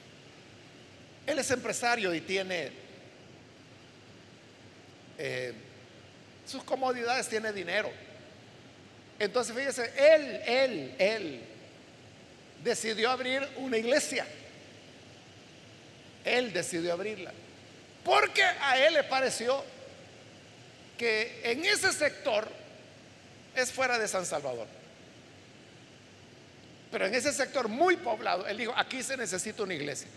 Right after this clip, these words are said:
Entonces, él fue, buscó un local, lo alquiló. Compró sillas, compró sonido,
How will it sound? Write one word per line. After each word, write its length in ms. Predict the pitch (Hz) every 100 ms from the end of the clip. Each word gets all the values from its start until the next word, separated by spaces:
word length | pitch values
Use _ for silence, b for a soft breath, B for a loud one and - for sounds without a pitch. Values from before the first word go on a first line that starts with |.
| B
Entonces, 220 | 165 180
él 160 | 233 247
fue, 260 | - 285 339 339 - - - - - -
buscó 340 | 202 - 262
un 100 | 269
local, 380 | 262 262 294 320 -
lo 80 | 185
alquiló. 360 | 180 - 202 147 - - - - - - -
Compró 340 | 165 160 180
sillas, 500 | - 262 277 277 269 - - - - - -
compró 280 | 160 160 170
sonido, 560 | 156 202 277 262 262